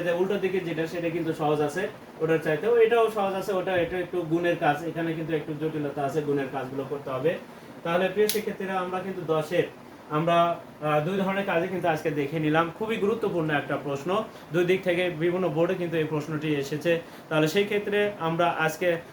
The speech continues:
দশ নম্বর প্রশ্নের সমাধানটা দেখলাম। এর পরবর্তীতে আরও যে অঙ্কগুলো রয়েছে, সেই অঙ্কগুলো নিয়ে কিন্তু তোমাদের সামনে উপস্থিত হবো। আর ততক্ষণ পর্যন্ত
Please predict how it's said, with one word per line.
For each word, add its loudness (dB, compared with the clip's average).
দশ 4
নম্বর 0
প্রশ্নের -2
সমাধানটা 0
দেখলাম। -2
এর 0
পরবর্তীতে 4
আরও 4
যে 4
অঙ্কগুলো -2
রয়েছে, -2
সেই -2
অঙ্কগুলো 0
নিয়ে 2
কিন্তু -4
তোমাদের -4
সামনে -4
উপস্থিত -4
হবো। 2
আর 2
ততক্ষণ -2
পর্যন্ত 0